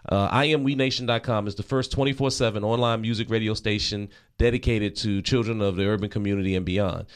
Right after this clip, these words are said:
You can tune in right now. You're gonna hear Jazzy Ash. You're gonna hear little Uncle Devin.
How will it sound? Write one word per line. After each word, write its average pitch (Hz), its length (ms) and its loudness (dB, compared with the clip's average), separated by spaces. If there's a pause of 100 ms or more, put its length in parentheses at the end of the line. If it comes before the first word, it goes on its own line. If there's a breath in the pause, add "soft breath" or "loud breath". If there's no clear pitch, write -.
(280 loud breath)
You 151 120 0
can 156 120 0
tune 135 280 2
in 131 140 2
right 95 160 -2
now. 110 160 0
You're 101 160 -2
gonna 95 160 -2
hear 98 140 0
Jazzy 85 360 0
Ash. 117 380 -2
You're 104 140 -6
gonna 92 100 0
hear 95 120 2
little 90 260 0
Uncle 92 180 0
Devin. 113 400 2